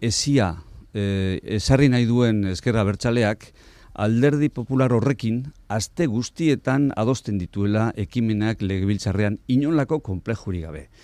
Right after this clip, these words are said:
inolako arazorik gabe, inolako oztoporik gabe.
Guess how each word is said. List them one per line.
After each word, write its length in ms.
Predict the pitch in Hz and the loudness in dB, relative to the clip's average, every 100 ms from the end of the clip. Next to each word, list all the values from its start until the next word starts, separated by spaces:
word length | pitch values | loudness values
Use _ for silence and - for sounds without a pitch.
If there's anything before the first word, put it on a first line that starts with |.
| - - - | -20 -18 -2
inolako 540 | 120 165 165 151 165 | 2 2 2 2 2
arazorik 460 | 131 135 - 120 95 | 2 0 -4 -2 -2
gabe, 280 | 87 71 65 - - - - | -4 -8 -12 -20 -20 -18 -4
inolako 720 | 113 156 151 139 147 160 151 | 2 4 2 0 0 0 0
oztoporik 580 | 113 98 - 123 107 98 | -4 -4 -4 -2 -2 -2
gabe. 260 | 80 73 | -4 -8